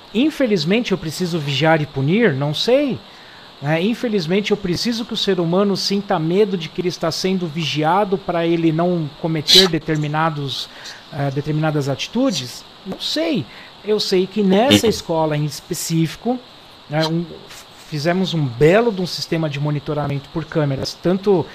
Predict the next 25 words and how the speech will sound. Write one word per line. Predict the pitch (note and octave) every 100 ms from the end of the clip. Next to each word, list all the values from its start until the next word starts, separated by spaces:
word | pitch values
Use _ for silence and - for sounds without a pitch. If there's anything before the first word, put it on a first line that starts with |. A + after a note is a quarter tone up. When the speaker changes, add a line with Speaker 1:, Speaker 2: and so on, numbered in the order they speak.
| - -
Speaker 1:
nas | D3 D3
áreas | D3+ D3+ C#3
internas | D3 - D3 C#3+ C3+ -
quanto | C#3+ C#3 C#3
externas | - D3 C#3+ C#3 C3+
da | A#2+
escola, | C3+ - - D3 D#3+ D3 C3 -
pátio, | C3+ D3 D3 - C#3 - -
quadra, | D3+ D#3 D3 C3+ C3+ B2 A#2+ - - - -
é, | D3+ C#3+ C#3+ C#3+ D3 - -
e | A3
até | A#3+ - A#3+ C4
o | C#4
consumo | - C#4 G#3 F#3+ B3 B3
Speaker 2:
Uhum. |
Speaker 1:
de | B3+
drogas | A#3 G#3+ G#3+ A3+ A#3+
a |
gente | A3 A#3 -
conseguiu | A#3+ - B3 F#3 G#3 A3 A#3+ - - G#3+ G#3+ F3 F3
diminuir | D3 F#3+ G#3 G#3 A3+ A3+
muito, | G#3 G#3 B3+ B3 - B2+ A2+ - - -
porque | G3+ G3 A#3
tinha | - A#3
câmera. | - F#3 G3 G#3 D#3 B2